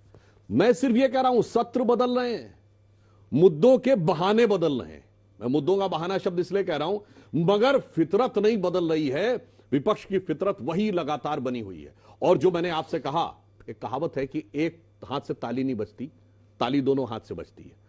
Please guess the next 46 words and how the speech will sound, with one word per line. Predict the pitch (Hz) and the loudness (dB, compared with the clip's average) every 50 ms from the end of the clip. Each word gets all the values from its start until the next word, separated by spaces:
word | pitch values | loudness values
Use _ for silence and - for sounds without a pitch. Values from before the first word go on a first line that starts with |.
| _ _ - _ _ - | _ _ -20 _ _ -2
मगर | 110 123 143 160 165 165 196 196 | 0 2 2 2 2 2 2 2
यहां | 185 151 131 151 170 180 | 2 0 0 -2 -6 -4
तो | - 165 160 | -2 -2 -2
जानते | 127 135 131 135 120 160 175 | -2 -2 -4 -4 -2 -4 -4
क्या | 147 - 170 170 | -2 -4 -4 -4
है | 165 151 131 | -4 -4 -6
कि | 113 - - | -6 -8 -6
हर | - 165 185 | -2 0 0
सत्र | 180 - 175 160 - 165 151 | 0 0 -2 -4 -2 -4 -4
से | - 165 156 | -2 -2 -2
पहले | - 123 110 117 131 160 170 - - - - _ - 160 | -2 -4 -6 -2 -2 -2 -4 -4 -10 -20 -20 _ 2 4
एक | 175 220 233 - 156 | 6 6 6 4 2
रिपोर्ट | 147 131 - 160 170 135 | -2 0 2 0 0 2
विदेश | 127 139 127 135 135 - 127 | 0 0 2 2 0 0 -4
में | 131 | -10
छपती | - - - - - - 143 | -10 -10 -14 -14 -8 -6 -6
है। | 170 170 - - _ _ _ _ _ _ _ - | -6 -6 -10 -14 _ _ _ _ _ _ _ -2
कभी | 135 123 143 170 156 | 0 2 2 2 2
जब | 120 151 135 | 2 0 0
जिस | 117 147 160 - | 2 0 0 2
जमाने | 147 147 143 139 151 | 0 -2 0 -2 -2
में | 147 143 | -2 -2
किसान | - 135 143 135 139 | -2 -4 -4 -4 -4
आंदोलन | 139 135 120 135 143 156 156 | -4 -2 -2 0 0 0 -2
चलेगा | 135 147 139 151 143 143 143 | -2 -2 -2 -2 -2 -2 -4
तो | 123 135 | -6 -6
वो | 120 123 120 | -4 -4 -2
ग्रेटा | 98 92 131 113 135 135 - - | 0 0 0 0 0 -6 -4 -4
थनबर्ग | 131 135 123 156 151 | -2 -2 0 0 -2
बोल | 139 131 151 151 139 | 0 0 0 0 0
देंगी, | 156 151 151 143 151 151 - - - - _ - - | 0 -2 0 0 -2 -2 -2 -6 -20 -20 _ 2 2
फिर | 143 127 | 2 4
तो | 120 147 | 4 0
कभी | - 143 131 135 127 - - - | 0 2 2 2 0 0 -2 -2
पेगासस | 143 131 139 135 - 170 151 - | -2 0 0 -2 -2 -2 -2 -2
का | 156 | -2
मुद्दा | 151 151 143 123 160 151 | -2 -2 -2 0 0 0
आएगा, | 147 151 151 139 151 151 147 | 0 -2 -2 -2 -2 -4 -4
तो | 127 143 | -4 -8
फिर | - - 117 104 | -6 -4 -4 -2
हिंडनबर्ग | 120 139 139 165 165 156 165 160 151 151 | 0 2 2 2 2 2 0 0 0 0
आएगा। | 143 147 156 143 151 151 - - - - _ _ _ _ _ _ _ _ - | -2 -2 -2 0 -2 -2 -2 -4 -14 -20 _ _ _ _ _ _ _ _ 2
एक | 160 175 208 233 190 131 | 6 8 8 8 6 2
हाथ | - 165 196 240 214 208 | 0 0 2 2 4 4
इधर | 214 175 196 226 247 | 4 4 6 6 6
है | 226 214 175 165 175 208 - - 135 | 6 4 4 2 2 0 -2 -4 -8